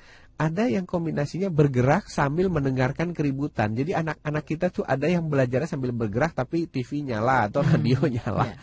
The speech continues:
Speaker 1: Seperti itu. Nah, makanya tugas kita sebenarnya adalah memperhatikan, eh, di kombinasi yang seperti apa nih anak saya lebih cepat belajar. Nah, sayangnya kalau kita nggak paham, kita akan selalu bilang bahwa, "Eh, kalau belajar itu jangan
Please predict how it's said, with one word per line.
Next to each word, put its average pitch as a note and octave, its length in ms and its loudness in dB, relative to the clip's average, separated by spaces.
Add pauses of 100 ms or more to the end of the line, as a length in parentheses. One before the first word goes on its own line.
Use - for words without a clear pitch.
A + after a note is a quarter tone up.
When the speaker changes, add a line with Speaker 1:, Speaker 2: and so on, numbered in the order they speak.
(400)
Speaker 1:
Seperti C3+ 480 -4
itu. B2+ 320 -2 (480)
Nah, A#2 280 0 (480)
makanya E2+ 640 -4
tugas F3 360 -2
kita G#3 320 -4
sebenarnya C3 720 -4
adalah - 480 -10
memperhatikan, E3+ 960 -4 (880)
eh, D3 320 4
di D3+ 240 0
kombinasi E3 640 0
yang D#3+ 160 -4
seperti D#3 400 -6
apa D3+ 400 -2
nih G3 160 -4
anak D#3+ 240 -4
saya F#3+ 320 -2
lebih D3 240 -2
cepat - 320 -4
belajar. C3 560 -4 (880)
Nah, A#2 80 -14
sayangnya G#3+ 480 0
kalau F3+ 160 2
kita E3 220 -2
nggak D3 180 -2
paham, A2 560 -2
kita - 320 -4
akan G3 160 -4
selalu F#3+ 480 0
bilang F3+ 160 0
bahwa, C#3 240 0
"Eh, G#3+ 80 2
kalau G#3 240 0
belajar F3 320 0
itu G3+ 240 -4
jangan G3+ 200 -2